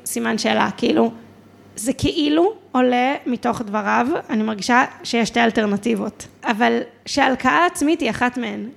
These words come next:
כי אם יש אידיאל שהוא בלתי מושג, אז בהגדרה אני צריכה או לוותר עליו,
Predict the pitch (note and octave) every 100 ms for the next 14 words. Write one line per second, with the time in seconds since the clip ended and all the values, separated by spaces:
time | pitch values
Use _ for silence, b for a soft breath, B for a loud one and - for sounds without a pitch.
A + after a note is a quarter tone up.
0 | - C4+ D4+ D4+ D#4 D4 C4+ D#4 B3 A#3+
1 | A#3 A3 B3 C#4+ - A#3 A3+ A3 B3 G#3+
2 | - - A3 C#4+ G#4+ - - _ A3 G#3
3 | G#3+ A3+ A3 A3+ A3 C#4 G4+ - - A#3+
4 | A3 A#3+ B3+ C4 B3+ G#3+ - A3+ A#3 C#4